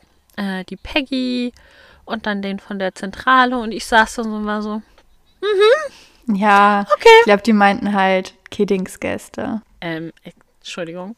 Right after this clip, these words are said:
Speaker 1: wenn wir Kiddings sind, <laughs> dann weiß ich auch nicht. Hallo, Thomas, glaub ich, hieß er, von der Zentrale.
Speaker 2: Weiß ich
Speaker 1: Das ist
Speaker 2: nicht.
Speaker 1: ja ein Drei-Fragezeichen-Podcast.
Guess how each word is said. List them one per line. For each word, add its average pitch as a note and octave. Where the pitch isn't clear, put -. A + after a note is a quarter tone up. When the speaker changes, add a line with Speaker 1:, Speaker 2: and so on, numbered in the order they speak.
Speaker 1:
wenn F3+
wir A3
Kiddings D#4+
sind, F3+
<laughs> C#4
dann E3+
weiß G3+
ich -
auch A3
nicht. G#3
Hallo, A#3+
Thomas, C#4+
glaub C4+
ich, D4+
hieß -
er, D#4
von C4+
der B3+
Zentrale. C4
Speaker 2:
Weiß A3
ich -
Speaker 1:
Das A3+
ist A3+
Speaker 2:
nicht. -
Speaker 1:
ja A3+
ein G#3
Drei-Fragezeichen-Podcast. D#3